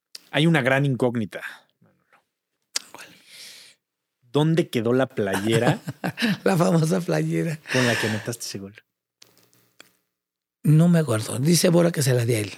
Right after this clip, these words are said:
Speaker 2: Una, porque cambié. Me
Speaker 1: Pero
Speaker 2: puse
Speaker 1: no, con la del gol.
Speaker 2: La del gol, quizá la tenga Bora, ¿eh? Yo, es que no me acuerdo. Y luego tengo,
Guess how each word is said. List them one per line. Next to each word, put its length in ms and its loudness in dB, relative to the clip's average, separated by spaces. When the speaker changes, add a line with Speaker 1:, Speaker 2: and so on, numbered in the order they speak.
Speaker 2:
Una, 380 4
porque 260 0
cambié. 380 2
Me 100 6
Speaker 1:
Pero 100 6
Speaker 2:
puse 180 6
Speaker 1:
no, 120 0
con 160 0
la 80 2
del 180 2
gol. 380 0
Speaker 2:
La 160 6
del 160 6
gol, 180 6
quizá 260 2
la 100 4
tenga 280 2
Bora, 360 4
¿eh? 300 2
Yo, 140 -2
es 120 -2
que 120 -2
no 60 2
me 100 2
acuerdo. 520 -2
Y 100 2
luego 240 4
tengo, 560 0